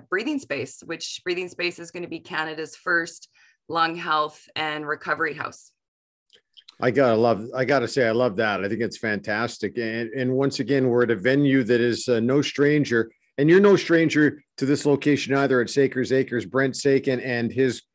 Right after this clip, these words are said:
Speaker 2: his crew do an unbelievable job with the outdoor arena, do they not?
Speaker 1: Oh, yeah. Yeah. I was there last year.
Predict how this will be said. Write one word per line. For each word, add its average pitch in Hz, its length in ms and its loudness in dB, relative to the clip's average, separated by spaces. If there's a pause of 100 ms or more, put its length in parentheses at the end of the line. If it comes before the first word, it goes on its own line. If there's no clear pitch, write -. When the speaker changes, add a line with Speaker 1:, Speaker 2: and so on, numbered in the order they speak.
(220)
Speaker 2:
his 143 180 0
crew 139 220 2
do 123 200 4
an 120 80 2
unbelievable 135 640 2
job 117 280 0
with 110 120 0
the 120 140 2
outdoor 117 380 0
arena, 113 300 0
do 107 140 -2
they 107 140 0
not? 135 280 0 (760)
Speaker 1:
Oh, 220 200 2
yeah. 202 360 2
Yeah. 165 200 0
I 165 160 2
was 185 220 -2
there 190 280 2
last 175 440 -2
year. 180 400 -2